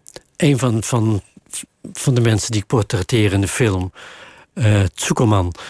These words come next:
dat is, eh, is, is een man die dus, zeg maar, een, eh, eh, leidinggevende was in de opbouw van een instituut waar alle ertsen van de wereld, eh, op hun potentieel zouden worden onderzocht. Eh,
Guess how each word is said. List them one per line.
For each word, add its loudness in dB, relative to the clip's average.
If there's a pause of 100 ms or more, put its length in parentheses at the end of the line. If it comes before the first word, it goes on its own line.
(160)
dat 2
is, -6
eh, -4 (280)
is, 0
is 2
een 2
man 2
die 0
dus, 0
zeg 0
maar, 2
een, 0
eh, -4
eh, -6 (760)
leidinggevende 2
was -2
in 0
de -2
opbouw 0
van 0
een 0
instituut -2
waar 0
alle 0
ertsen -2
van 0
de 2
wereld, 0 (680)
eh, 2
op -2
hun 0
potentieel 2
zouden 0
worden 0
onderzocht. -2 (640)
Eh, -2